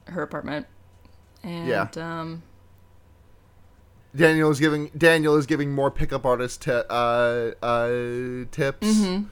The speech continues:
Speaker 2: And Cassie's like, "Well, if you like that one," Dan-, Luke is like, "Wow, I," Daniel says, "Hey, compliment this piece of art." And Luke is like, "Wow, I love this piece of art."
Speaker 1: Mm-hmm.
Speaker 2: And then Cassie's like, "Thanks, it's my dad's. Uh, all my other art fucking sucks. Let's break it."
Speaker 1: Yeah. <laughs> And Luke is like, "Ah!"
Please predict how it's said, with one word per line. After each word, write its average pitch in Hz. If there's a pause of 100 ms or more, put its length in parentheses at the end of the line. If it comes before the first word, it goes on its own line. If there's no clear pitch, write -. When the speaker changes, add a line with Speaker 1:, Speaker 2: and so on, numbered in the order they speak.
(840)
Speaker 2:
And 156 (120)
Cassie's 170
like, 151
"Well, 160
if 156
you 151
like 156
that 170
one," 156 (380)
Dan-, 156
Luke 160
is 156
like, 143
"Wow, 131
I," 123
Daniel 160
says, 139
"Hey, 143
compliment 139
this 143
piece 131
of 123
art." 120
And 107
Luke 120
is 131
like, 123
"Wow, 135
I 131
love 147
this 143
piece 117
of 110
art." 92
Speaker 1:
Mm-hmm. 175
Speaker 2:
And 123
then 117
Cassie's 113
like, 107
"Thanks, 131
it's 113
my 117
dad's. 117
Uh, 123
all 156
my 190
other 180
art 156
fucking 135
sucks. 107
Let's 120
break 131
it." 302
Speaker 1:
Yeah. 269 (260)
<laughs> -
And 233
Luke 240
is 214
like, 202
"Ah!" 571